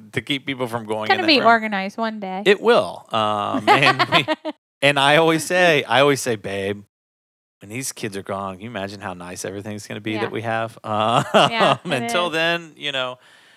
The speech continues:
Speaker 1: we live crazy busy lives. You know, we, we talk a lot that if, um, and, you know, it's like, if I, if I didn't go as hard as I do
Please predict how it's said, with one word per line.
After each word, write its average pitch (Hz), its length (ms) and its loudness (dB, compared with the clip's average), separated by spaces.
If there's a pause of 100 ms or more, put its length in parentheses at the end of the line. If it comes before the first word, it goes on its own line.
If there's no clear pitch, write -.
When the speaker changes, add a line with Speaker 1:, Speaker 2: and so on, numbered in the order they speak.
(120)
Speaker 1:
we 143 200 -2
live 139 680 -2 (140)
crazy 123 460 -4
busy 123 280 -4
lives. 123 320 -2
You 113 80 -4
know, 104 140 0
we, 120 260 -2
we 127 180 -6
talk 107 340 0
a 101 40 -4
lot 98 440 -2
that 98 260 -4 (640)
if, 113 460 -4 (100)
um, 98 420 -4
and, 139 140 -8
you 151 60 -2
know, 143 120 2
it's 131 120 -4
like, 110 280 0
if 131 260 -2
I, 107 760 -2 (520)
if 120 180 -8
I 143 200 6
didn't 117 680 -8
go 123 280 2
as 135 160 0
hard 104 440 4
as 98 140 -4
I 98 180 -2
do 90 380 -12